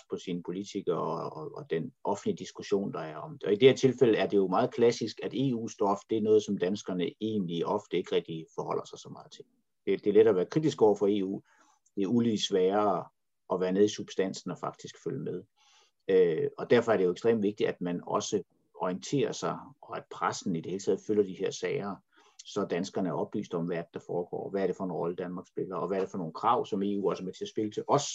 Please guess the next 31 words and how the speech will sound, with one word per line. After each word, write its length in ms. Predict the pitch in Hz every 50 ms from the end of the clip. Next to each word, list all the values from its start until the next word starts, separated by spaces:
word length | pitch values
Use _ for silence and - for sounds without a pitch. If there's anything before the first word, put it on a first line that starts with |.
| - _ _ _ _ _ _ _ _ _ _ _ _ _ _ _ _ _ _ -
om 160 | 117 120 127
vi 80 | 117 113
så 180 | - 113 98
faktisk 380 | - 101 98 - - - 104 -
lever 240 | 101 98 92 90 90
op 200 | 92 95 - - -
til 140 | 92 87 -
dem 100 | - 85
eller 180 | 82 80 80 80
ikke, 180 | 80 85 85 92 101
ikke? 160 | 113 123 123 - _ _ _
Så, 200 | - - 110 92 82
så, 460 | 98 - 117 104 98 95 92 78 69 82
så, 480 | - - - 107 101 95 92 90 87 - - -
så 180 | - - 107 101
det 60 | 127 127
er 40 |
sådan 160 | 120 139 135 120
den, 260 | 113 101 101 98 95
den 180 | - 104 104
generelle, 640 | 104 107 101 98 92 104 110 110 101 92 87 87 85 - - _ _ _ _ _
hvad 100 | - -
skal 160 | - - - 98
vi 40 |
sige, 320 | - - 98 95 95 95 -
opgave, 500 | - 101 - - - 95 85 82 82 90
der 120 | 90 85
ligger 240 | 82 87 90 - 95 -
for 200 | - 90 87 87
os, 100 | 85 - - - - _ _ _ _ _ - 87
øh, 360 | 90 87 85 87 87 85 85